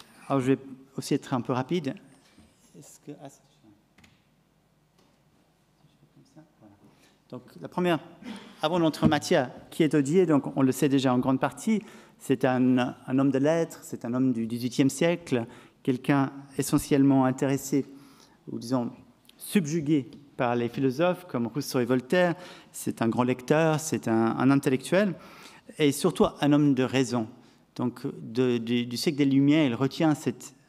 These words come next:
importance de, de la raison. Euh, ses contemporains le considèrent comme étant un homme de mérite. Dès son enfance, il est évident qu'il, qu'il a des capacités scolaires et académiques.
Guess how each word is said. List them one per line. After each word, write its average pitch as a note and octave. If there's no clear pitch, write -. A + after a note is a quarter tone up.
importance D3+
de, A#2
de A2
la A2+
raison. B2
Euh, C3+
ses -
contemporains D#3+
le A#2
considèrent C#3+
comme B2+
étant B2+
un A#2
homme A#2
de A2+
mérite. C#3
Dès C3+
son C#3+
enfance, C#3
il C3+
est B2
évident C#3
qu'il, A2+
qu'il B2
a A#2+
des A#2+
capacités D3
scolaires C3
et A#2
académiques. B2+